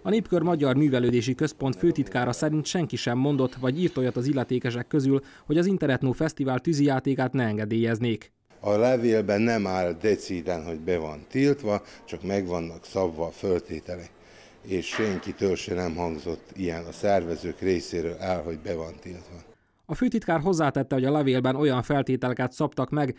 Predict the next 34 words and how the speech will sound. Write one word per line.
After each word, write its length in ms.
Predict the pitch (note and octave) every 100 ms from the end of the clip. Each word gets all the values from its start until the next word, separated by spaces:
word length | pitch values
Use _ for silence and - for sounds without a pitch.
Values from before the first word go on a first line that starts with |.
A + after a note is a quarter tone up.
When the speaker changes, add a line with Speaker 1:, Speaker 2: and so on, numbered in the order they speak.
| - -
Speaker 1:
amelyeknek 520 | - F#3 C3 A#2 C3+
a 40 | B2
szervezők 540 | E3 D#3 C3 B2 C3
nem 180 | D#3 B2+
tudnak 320 | A#2 A2+ A2+
eleget 360 | B2+ B2 B2 -
tenni, 340 | C3 B2+ B2 - _ _
egyebek 400 | G3+ F3 C3 A#2+
mellett 340 | D3+ D3+ C3 C#3
a 40 |
rövid 240 | C3+ A#2
idő 240 | G#2+ A2 A2+
miatt. 380 | A#2+ A2+ - - _ _ _ _
Ide 180 | G#3+ G#3
sorolta 400 | G#3 F#3 E3 F3
azt 160 | F3
a 60 | D#3
kitételt 600 | F3 - C#3 B2+ B2+ B2+
is, 140 | E3
hogy 120 | - D#3
a 40 |
tervezett 540 | D#3 E3+ C3 B2 A#2+
palicsi 360 | - D3+ B2+ -
tűzijáték 600 | - D#3+ C3+ B2+ A#2 B2+
hangereje 520 | - D#3+ C#3+ C#3 C3+
az 100 | C3+
éjszakai 480 | C#3+ C#3 A2+ - B2
időszakban 540 | D3 D3 C#3+ C3+ C#3+
nem 180 | D3 C3+
haladhatja 540 | - C3 A#2+ B2 - B2+
meg 140 | B2
a 40 |
negyven 380 | B2+ B2 A#2+ A#2+
decibelt. 580 | A#2+ A#2 C3+ B2+ A#2+ -